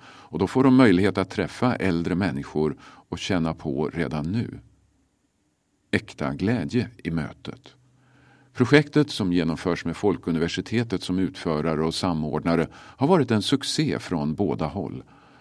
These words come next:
De äldre har längtat efter umgänge och sysselsättning efter pandemins restriktioner och de nyanlända får umgås och språkträna i en varm och otvungen miljö. På Alla hjärtans dag var det många fina samtal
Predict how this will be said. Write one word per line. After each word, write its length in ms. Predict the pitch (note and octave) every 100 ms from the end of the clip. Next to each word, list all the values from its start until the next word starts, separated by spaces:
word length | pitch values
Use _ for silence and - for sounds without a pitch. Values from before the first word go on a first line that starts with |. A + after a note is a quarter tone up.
| -
De 160 | F#2+
äldre 360 | F2+ D3+ C#3+ G#2+
har 120 | F#2
längtat 540 | F2+ C#3+ F2 - C3 G#2+
efter 260 | - G2+
umgänge 500 | G2 D2+ C#2 C#2+ D2+
och 80 | D2+
sysselsättning 840 | - F#2+ - - F2 C#2+ - C#2+
efter 240 | C2 - -
pandemins 800 | D#2+ D#2+ D#2 D2+ C#2+ C#2+ D2+ E2
restriktioner 880 | D2+ - D#2 - C#2 A1+ C#2+ C2 -
och 380 | - - - G#2+
de 140 | A2
nyanlända 640 | A2+ G2+ G2 F#2 B2+ D#3+ A#2
får 180 | G#2+ G#2+
umgås 560 | F#2+ D#2+ A#2 B2+ -
och 100 | F2+
språkträna 920 | - - G2+ D#2 - A2 A#2 G#2+ E2 - - -
i 120 | F2+
en 120 | F2+
varm 400 | E2 F#2 G#2 F2+
och 140 | F2 D#2+
otvungen 640 | F#2 - G2 F#2+ E2 D2+
miljö. 360 | D2 D2 G2+ - - _ _ _ _ _ _ _ _ _ _ _ _ -
På 80 | F#2
Alla 160 | E2+
hjärtans 400 | F2+ E2 F2+ E2
dag 280 | F#2 G#2 B2
var 100 | E2+
det 80 | D2
många 400 | D#2+ C#3 G2 G2
fina 360 | - G#2+ B1+ D#2+
samtal 680 | - F#2 B1+ - D2 C2+